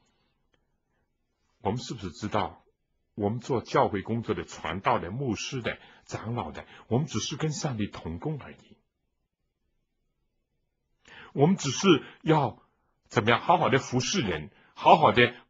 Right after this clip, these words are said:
侍奉上帝，这才是我们的一个责任，我们的本分，我们的地位。你如果说要有地位，这是最高的地位了，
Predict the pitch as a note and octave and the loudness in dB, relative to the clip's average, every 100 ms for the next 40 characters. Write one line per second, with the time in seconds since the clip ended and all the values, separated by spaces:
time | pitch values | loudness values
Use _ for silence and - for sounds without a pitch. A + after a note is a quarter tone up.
0 | _ - - - F#3+ D3 A2+ D#3 G#2+ F#2+ | _ -12 -4 0 2 2 0 -4 -6 -12
1 | - _ _ _ _ - B3+ - B2+ - | -16 _ _ _ _ 0 0 4 2 2
2 | C3+ F2 D#2+ F2+ F2+ - _ _ - C3+ | 0 0 -2 -4 -6 -8 _ _ -2 2
3 | G2+ - _ _ _ _ _ _ _ _ | 4 2 _ _ _ _ _ _ _ _
4 | _ _ _ _ _ _ _ _ _ _ | _ _ _ _ _ _ _ _ _ _
5 | - A#2 D#3+ C#3+ - _ - G2+ A#2 B2+ | 0 4 4 2 -2 _ -4 0 0 2
6 | - F#2 D2+ F3+ - - _ _ - G2 | 2 2 4 0 0 -12 _ _ -6 -2
7 | G2 A2+ - _ _ _ _ - D#3+ G2+ | 2 0 -2 _ _ _ _ 2 4 6
8 | G2 - _ _ _ _ _ - A2+ E3+ | 2 -4 _ _ _ _ _ 0 4 4
9 | C3 C#3 D3+ C3 F#2+ C#3+ A#2 G2 A#2 G2+ | 4 2 4 4 4 0 -2 0 -2 -6
10 | G#2 C#3 G#2+ - _ - C#3 B2+ G#2 G#2 | 0 2 2 -2 _ 4 6 6 4 0
11 | E2+ D2 - | 0 -6 -14